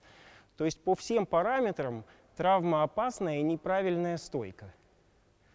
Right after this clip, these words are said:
которая говорит мне также в том числе о том, какие качества необходимо развивать человеку. То есть я понимаю, что когда он опускается в носочки, колени внутрь, то у него отсутствует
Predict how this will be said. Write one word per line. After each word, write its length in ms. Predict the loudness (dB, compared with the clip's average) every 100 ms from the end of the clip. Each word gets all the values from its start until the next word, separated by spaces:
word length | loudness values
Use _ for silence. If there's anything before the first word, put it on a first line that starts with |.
| _ _ _ _
которая 460 | -6 2 6 6 6
говорит 500 | 4 4 4 2 2
мне 160 | 2 2
также 480 | 0 0 -2 -4 -6 _
в 120 | -20 0
том 220 | 2 2
числе 440 | -2 -4 -2 -4 -4
о 120 | -8
том, 360 | -2 0 0 -4 -18 _
какие 360 | -6 -4 -4 -4
качества 640 | -2 -4 -4 -8 -4 -4
необходимо 640 | 0 -2 0 -2 0 2 2
развивать 640 | 0 -2 0 0 -4 -8
человеку. 640 | -10 -4 0 0 -4 -10 -8
То 80 | -2
есть 220 | -2 -4 -8
я 220 | -2 -2
понимаю, 600 | 0 0 2 2 0 -2
что 340 | -4 -2 -2 -4 -20 -20 -20 _ -20 _
когда 400 | 2 4 6 4 4
он 180 | 0 0
опускается 1080 | 0 -2 0 6 8 8 4 -2 -6 -6 -4
в 140 | 0
носочки, 880 | 2 2 4 4 4 0 -2 -2 -2 -4
колени 540 | 2 4 6 6 6 4
внутрь, 520 | 2 2 0 -2 -4 -12 -20 _
то 100 | 2
у 120 | 4
него 340 | 4 2 0 -2
отсутствует 720 | -4 -4 -4 -4 -2 -2